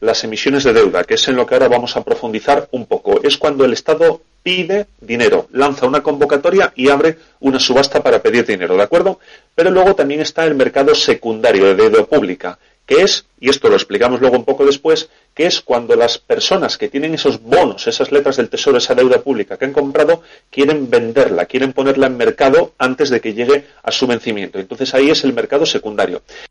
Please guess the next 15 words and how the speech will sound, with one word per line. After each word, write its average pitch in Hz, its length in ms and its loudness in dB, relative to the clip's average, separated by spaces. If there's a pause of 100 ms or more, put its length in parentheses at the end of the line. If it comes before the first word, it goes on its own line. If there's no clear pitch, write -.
(340)
Eh, 135 280 4
la 131 120 4
deuda 202 260 2
pública, 160 340 0
las - 160 0
letras 143 220 2
del 139 120 2
Tesoro, 151 640 2
eh, 117 180 0
vamos 117 240 0
a 127 40 0
hablar 120 160 2
siempre 113 240 -2
de 107 80 4
España, 123 420 -4